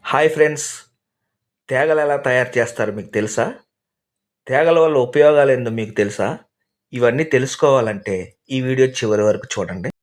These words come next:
బాగా పండిన తాటికాయలను మట్టిలో నాటుతారు.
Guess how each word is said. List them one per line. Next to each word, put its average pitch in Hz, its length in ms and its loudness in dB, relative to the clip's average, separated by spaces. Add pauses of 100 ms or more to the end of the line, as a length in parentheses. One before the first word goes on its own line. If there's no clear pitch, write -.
(280)
బాగా 120 420 2
పండిన 131 380 -2
తాటికాయలను 104 960 -4 (360)
మట్టిలో 123 380 -4
నాటుతారు. 101 580 -6